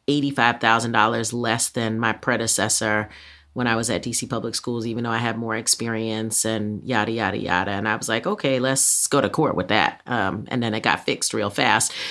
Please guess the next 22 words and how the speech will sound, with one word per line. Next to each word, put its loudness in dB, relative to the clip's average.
And 2
so 4
I 6
think -2
this -2
is 0
par 4
for -4
the -4
course 0
as -2
Black 0
women -6
leaders. 0
We're 0
always 0
undervalued. 2
We -4
always 0
have -4
to -10
fight. -2